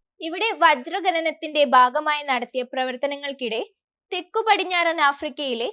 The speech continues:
നമീബ് മരുഭൂമിയിലാണ് ഈ കപ്പൽ കണ്ടെത്തിയത്. ആയിരത്തി അഞ്ഞൂറ്റി മുപ്പത്തിമൂന്ന് മാർച്ച് ഏഴിന് പോർച്ചുഗലിലെ ലിസ്ബണിൽ നിന്ന് ഇന്ത്യയിലേക്ക് പുറപ്പെട്ട ഈ കപ്പലിന്റെ തകർച്ചയിൽ നിന്ന്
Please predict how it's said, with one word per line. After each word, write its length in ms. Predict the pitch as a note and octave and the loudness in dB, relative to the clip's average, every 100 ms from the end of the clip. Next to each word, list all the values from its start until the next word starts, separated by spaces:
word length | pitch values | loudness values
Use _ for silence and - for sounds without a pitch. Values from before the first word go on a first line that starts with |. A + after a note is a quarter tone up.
| - | -10
നമീബ് 540 | C#4 C#4 C#4 D4+ F#4 - | -4 0 0 -2 -8 -10
മരുഭൂമിയിലാണ് 880 | C4 C4+ B3+ C#4+ D4 D#4 D#4 A3 A3+ C4+ | -4 -4 -2 -6 -8 -6 -4 -4 -6 -12
ഈ 120 | C#4 | -14
കപ്പൽ 440 | D#4+ D4 - C#4 A#3 A#3 | -2 -2 0 -2 -4 -4
കണ്ടെത്തിയത്. 600 | A3 G#3+ G3 F#3 F#3 A#3 - _ - | -4 -8 -8 -12 -8 -8 -10 _ -4
ആയിരത്തി 500 | D#4+ E4 G4 A4 A4 G#4+ | 0 2 0 -2 -2 -2
അഞ്ഞൂറ്റി 420 | F#4+ F4+ F4 F4 | -2 -8 -10 -8
മുപ്പത്തിമൂന്ന് 760 | C#4+ C4+ D4+ F4 F4+ D#4 D4 | -6 -6 -4 -4 -4 -6 -6
മാർച്ച് 520 | C4+ C4+ C4 C#4+ - E4+ B3 | -4 2 2 2 -4 -8 -2
ഏഴിന് 440 | B3 C#4 B3 A3+ - _ _ _ | 0 0 0 -4 -10 _ _ _
പോർച്ചുഗലിലെ 720 | F4 E4+ F4+ G#4+ F#4+ F#4 F4+ E4+ - | 2 2 2 -2 -2 -2 -2 -2 -4
ലിസ്ബണിൽ 540 | C#4 C4+ C4+ D#4 E4 D#4+ | -10 -8 -2 -2 0 -4
നിന്ന് 260 | B3+ A3 C#4 | -4 -6 -8
ഇന്ത്യയിലേക്ക് 600 | C4 C4+ D4+ D#4 D#4+ E4 | -10 -8 -8 -6 -6 -6
പുറപ്പെട്ട 480 | F4 C#4 C4+ C4+ C4 B3+ - | -2 0 0 -2 -2 -2 -2
ഈ 80 | D#4 | -8
കപ്പലിന്റെ 600 | E4+ C#4+ C#4 C#4 C4+ C4+ | 2 0 2 -2 -2 -4
തകർച്ചയിൽ 580 | C#4 C4 B3+ C4 D#4 D4+ | -2 -2 -2 -8 -8 -8
നിന്ന് 240 | C4+ G#3 | -8 -8